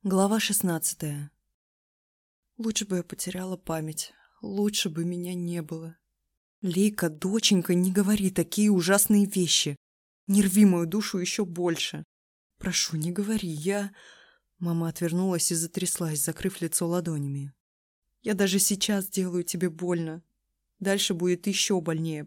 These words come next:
потому что я больше не смогу притворяться, не смогу никогда больше быть счастливой». «Все,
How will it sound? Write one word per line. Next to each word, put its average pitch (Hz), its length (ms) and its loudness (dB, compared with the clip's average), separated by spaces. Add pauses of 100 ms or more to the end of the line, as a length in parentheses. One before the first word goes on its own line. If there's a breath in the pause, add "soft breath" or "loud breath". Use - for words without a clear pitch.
(120)
потому 170 220 -4
что 175 160 -2
я 170 60 2
больше 185 280 -2
не 180 140 0
смогу 196 340 0
притворяться, 165 760 -6
не 185 160 0
смогу 202 380 4
никогда 170 500 -2
больше 170 340 -2
быть 180 220 -10
счастливой». 175 760 -6 (500)
«Все, 160 360 4